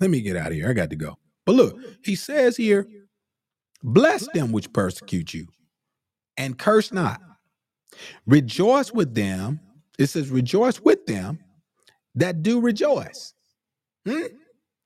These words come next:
We in the community now. Are you in the same community I'm in? Hmm?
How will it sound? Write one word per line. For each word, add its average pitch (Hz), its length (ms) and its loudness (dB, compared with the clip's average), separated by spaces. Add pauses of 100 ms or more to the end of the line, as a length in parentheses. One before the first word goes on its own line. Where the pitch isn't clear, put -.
(160)
We 359 180 8
in 302 160 -2
the 311 80 0
community 339 640 2
now. 233 340 0 (1400)
Are 101 140 -2
you 131 180 2
in 135 120 2
the 127 80 -6
same 143 300 -4
community 147 440 0
I'm 151 200 0
in? 143 440 -4 (400)
Hmm? 160 220 -4